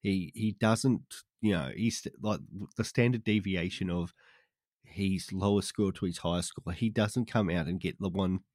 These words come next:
twenties, one thirties. He actually, his highest score for the year is one twenty-one, and then next is one sixteen. But then his lowest score for the year is eighty-six. Like, you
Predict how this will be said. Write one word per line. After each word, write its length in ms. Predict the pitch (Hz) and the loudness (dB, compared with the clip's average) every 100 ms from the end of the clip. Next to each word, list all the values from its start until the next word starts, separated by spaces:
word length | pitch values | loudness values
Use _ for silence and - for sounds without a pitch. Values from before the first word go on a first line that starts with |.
| - | -2
twenties, 380 | 110 98 90 | 0 2 0
one 140 | 87 92 | -2 -2
thirties. 320 | 95 92 87 | -2 -2 -2
He 120 | 101 | 0
actually, 440 | 110 135 113 101 98 - - | 0 0 0 0 -2 -10 -8
his 180 | - 107 | -2 0
highest 320 | - 123 127 | 2 4 2
score 220 | - 117 95 | 2 0 0
for 280 | - 104 | 0 0
the 100 | 107 | 2
year 300 | 101 90 80 - | 2 2 0 0
is 420 | 101 95 92 - _ | 0 0 -2 -8 _
one 220 | - 104 104 | 0 2 2
twenty-one, 600 | 107 98 87 87 80 98 _ _ _ - | 2 2 2 0 0 -4 _ _ _ 0
and 120 | 104 | 6
then 180 | 101 98 | 6 6
next 300 | 101 - - | 4 2 -6
is 100 | 92 | -4
one 180 | 87 87 | 0 0
sixteen. 540 | - 90 - 82 55 - _ _ _ - | -2 -6 -2 -2 -4 -10 _ _ _ 0
But 120 | 107 | 6
then 120 | 107 | 6
his 180 | 101 90 | 6 4
lowest 340 | 101 110 107 | 2 2 0
score 260 | - 101 90 | 0 0 0
for 100 | - | 0
the 80 | 98 | 0
year 140 | 92 | 0
is 120 | 85 - | 0 0
eighty-six. 580 | 98 90 - - - - | -2 -2 -6 -6 -6 -6
Like, 300 | 90 87 - _ - _ _ - | -4 -4 -8 _ -20 _ _ -4
you 120 | 113 | -4